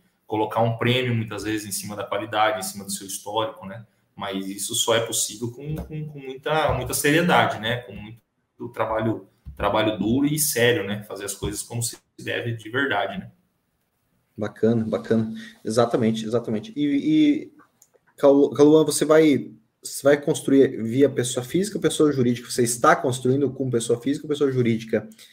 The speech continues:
Speaker 2: É, como que você tá estruturando o seu negócio hoje?
Speaker 1: Então, é, essa, essa casa do, do condomínio, ela tá, foi feita na pessoa jurídica, né? Nós abrimos uma,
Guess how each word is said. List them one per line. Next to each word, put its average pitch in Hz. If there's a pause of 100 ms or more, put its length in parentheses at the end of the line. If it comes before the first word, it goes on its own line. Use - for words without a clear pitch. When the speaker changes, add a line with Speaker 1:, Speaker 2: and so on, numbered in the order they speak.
(420)
Speaker 2:
É, 107
como 135
que 135
você -
tá 135
estruturando 127
o -
seu 120
negócio 107
hoje? - (2500)
Speaker 1:
Então, 123
é, 113
essa, 120
essa 110
casa 117
do, 104
do 98
condomínio, 104
ela 135
tá, 120
foi 110
feita 113
na 117
pessoa 104
jurídica, 113
né? 113
Nós 101
abrimos 104
uma, 98